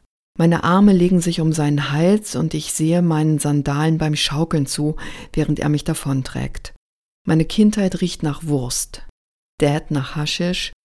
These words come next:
seine Locken kitzeln, dann wache ich auf. Den Laden,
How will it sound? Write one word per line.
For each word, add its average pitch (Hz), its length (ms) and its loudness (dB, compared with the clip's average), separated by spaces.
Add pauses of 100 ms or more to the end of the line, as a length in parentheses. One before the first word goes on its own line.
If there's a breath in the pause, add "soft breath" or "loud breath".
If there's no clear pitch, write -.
(140)
seine 151 220 0
Locken 143 320 -2
kitzeln, 175 540 -2 (300)
dann 127 220 -2
wache 131 280 -4
ich - 220 -10
auf. - 380 -12 (420)
Den 175 140 4
Laden, 196 540 2